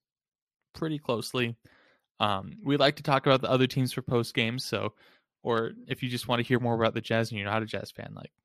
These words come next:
we're not gonna say no to you following, but if you're a Jazz fan, you, you definitely wanna follow this channel. So,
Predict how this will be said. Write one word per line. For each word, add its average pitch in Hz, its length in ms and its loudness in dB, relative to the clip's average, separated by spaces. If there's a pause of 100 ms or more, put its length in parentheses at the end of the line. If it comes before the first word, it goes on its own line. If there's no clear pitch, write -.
(240)
we're 123 100 0
not 120 200 -2
gonna 120 140 0
say 107 220 -6
no 110 160 0
to 120 80 -2
you 98 140 -4
following, 107 420 -8
but - 140 -12 (440)
if - 60 -14
you're 196 80 -4
a 160 40 -6
Jazz 143 260 2
fan, 120 160 -2
you, 110 120 0
you 131 160 -4
definitely 117 380 4
wanna 104 160 -6
follow 71 240 -4
this 80 120 -12
channel. - 280 -14
So, - 260 -10